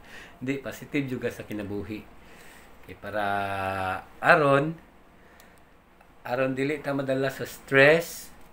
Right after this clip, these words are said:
o kanang kuan lang ba, dili ta padala sa mga negative vibes. Kinahanglan good vibes jud ta, permi. Mao na siya karong kuan na, guys, ang ma-,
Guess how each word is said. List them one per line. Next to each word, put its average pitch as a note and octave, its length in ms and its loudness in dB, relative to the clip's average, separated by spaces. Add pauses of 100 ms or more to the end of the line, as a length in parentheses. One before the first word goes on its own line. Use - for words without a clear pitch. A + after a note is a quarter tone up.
(380)
o B2 320 -2 (320)
kanang B2 720 -2 (640)
kuan D3+ 240 -4
lang D#3 160 -2
ba, C3+ 80 0
dili B2+ 320 -6
ta C#3 160 -12
padala C3+ 400 0
sa C3 160 -6
mga B2+ 560 -2
negative A#2+ 560 -4 (240)
vibes. G#2+ 480 -2 (160)
Kinahanglan B2+ 400 0
good C3 240 -4
vibes C#3 320 2
jud A#2 80 -10
ta, G#2 480 -8
permi. G#2+ 400 -6 (1400)
Mao E3+ 160 4
na F#3+ 160 4
siya F#3 160 0
karong F3 560 4 (880)
kuan D#3+ 320 -2
na, E3+ 80 -4
guys, A#2+ 320 -2 (240)
ang C3+ 540 -6 (640)
ma-, B2 340 -8